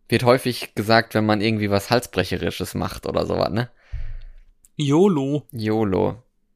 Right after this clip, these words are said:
Speaker 1: Mach es
Speaker 2: Das hab ich
Speaker 1: einfach
Speaker 2: noch
Speaker 1: nach dem Motto.
Speaker 2: Das hab ich noch nicht ein einziges Mal in meinem Alltag verwendet.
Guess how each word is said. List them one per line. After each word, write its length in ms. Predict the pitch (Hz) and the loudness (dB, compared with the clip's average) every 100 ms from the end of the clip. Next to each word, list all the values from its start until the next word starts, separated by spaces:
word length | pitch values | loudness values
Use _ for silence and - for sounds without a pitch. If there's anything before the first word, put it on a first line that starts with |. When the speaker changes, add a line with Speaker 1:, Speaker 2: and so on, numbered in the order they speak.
| - | -4
Speaker 1:
Mach 220 | 104 107 | -2 0
es 40 | |
Speaker 2:
Das 140 | 127 123 | 0 2
hab 140 | 139 | 0
ich 120 | 135 104 | 0 0
Speaker 1:
einfach 140 | 120 | 0
Speaker 2:
noch 120 | 123 | 0
Speaker 1:
nach 120 | - - | -2 -2
dem 140 | 90 | -4
Motto. 240 | 87 - 95 _ - _ _ _ _ _ - - | -4 -6 -10 _ -20 _ _ _ _ _ -20 -8
Speaker 2:
Das 180 | 113 - | -6 -2
hab 120 | 123 | -2
ich 140 | 123 | -2
noch 220 | 127 113 - | -4 -6 -6
nicht 220 | 123 - - | -8 -8 -10
ein 280 | - 127 135 | -2 -2 -2
einziges 560 | 120 120 117 117 113 113 | -2 -2 -2 -6 -6 -4
Mal 220 | 113 113 | -2 -2
in 60 | 110 | -2
meinem 200 | 104 104 | -2 -2
Alltag 340 | 107 104 101 | -4 -4 -8
verwendet. 580 | - 104 98 95 - - | -8 -6 -6 -8 -12 -20